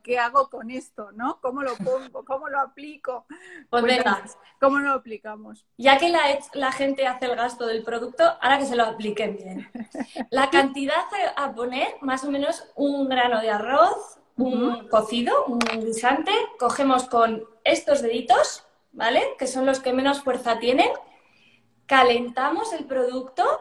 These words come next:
Speaker 2: para
Speaker 1: Ajá.
Speaker 2: hacer que se absorba mejor y lo depositamos sobre la órbita ocular.
Speaker 1: Eso es, inferior
Speaker 2: Eso.
Speaker 1: y superior.
Speaker 2: Eso es. Y luego, ¿por qué no ayudar un poco con masaje facial para estimular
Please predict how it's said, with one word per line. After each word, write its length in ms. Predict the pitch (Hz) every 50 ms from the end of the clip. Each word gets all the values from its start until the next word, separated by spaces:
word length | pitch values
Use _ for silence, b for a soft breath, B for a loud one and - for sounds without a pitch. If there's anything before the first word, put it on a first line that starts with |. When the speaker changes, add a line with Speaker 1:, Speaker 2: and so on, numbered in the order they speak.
| - - _ _ _ -
Speaker 2:
para 240 | 214 240 262 254 247
Speaker 1:
Ajá. 80 | 240 -
Speaker 2:
hacer 140 | 254 254
que 120 | - 277 269
se 80 | 285
absorba 400 | 311 294 294 - 285 269 277 269
mejor 500 | 254 240 247 247 - 269 294 359 480 - - - - - -
y 180 | 277 302 294
lo 100 | 320 339 349
depositamos 920 | 349 349 - - 320 311 - 294 - - 285 294 320 349 453 466 - - -
sobre 560 | - - - 285 277 277 277 277 320 349 254 -
la 260 | - 262 254 247 240 240
órbita 460 | 247 254 - 294 294 294 302 294 262
ocular. 440 | 226 - 233 226 220 208 202 208 214 - - _ _ _ _ _ _ _ _ _ _ _
Speaker 1:
Eso 380 | 208 190 180 - - - 175
es, 260 | 185 226 294 415 - _ -
inferior 760 | 269 233 262 - - 226 220 220 214 233 247 269 302 311 - -
Speaker 2:
Eso. 40 | 247
Speaker 1:
y 60 | 220
superior. 760 | 220 - 233 208 - - 190 185 180 180 175 165 170 196 - _ _ _ _ _ _ _
Speaker 2:
Eso 400 | - 233 226 220 220 - - -
es. 340 | - - - - - - _ _ _ _ _ B B B B B B B B B B B B
Y 380 | - 302 320 339 392 427 415 -
luego, 540 | 269 285 285 294 294 277 277 320 - - - - - - _ _ _ _ _ _ _ _ -
¿por 180 | 262 254 247 247
qué 140 | - 254 262
no 320 | 277 277 269 269 - -
ayudar 480 | - 247 233 226 233 233 233 226 226 247
un 140 | 269 269 -
poco 280 | 247 233 226 277 285
con 140 | 285 277 254
masaje 400 | 233 226 214 220 226 226 247 262
facial 520 | 254 - 277 277 - - 247 240 254 285 -
para 180 | 311 302 269 247
estimular 580 | 233 - - 226 220 220 214 214 226 240 262